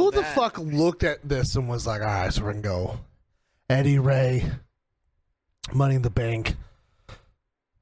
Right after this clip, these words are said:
Speaker 1: that segment, and then we're gonna do the fucking Taker match." Like, who the fuck? <laughs>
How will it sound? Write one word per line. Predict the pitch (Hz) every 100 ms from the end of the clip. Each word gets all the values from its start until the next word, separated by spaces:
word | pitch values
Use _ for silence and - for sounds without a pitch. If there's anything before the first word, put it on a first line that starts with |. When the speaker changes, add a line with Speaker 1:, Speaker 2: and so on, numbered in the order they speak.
| _ _ _ -
Speaker 1:
that | 123 143 -
segment, | - 143 135 139 131 - _ _ _ _ -
and | 147
then | 151
we're | 147 139
gonna | 143
do | 131 139
the | 123
fucking | 123 151 139 117 110 -
Taker | - 156 131 117
match." | 113 95 -
Like, | 160
who | 294 311
the | -
fuck? | - - - - - - -
<laughs> | -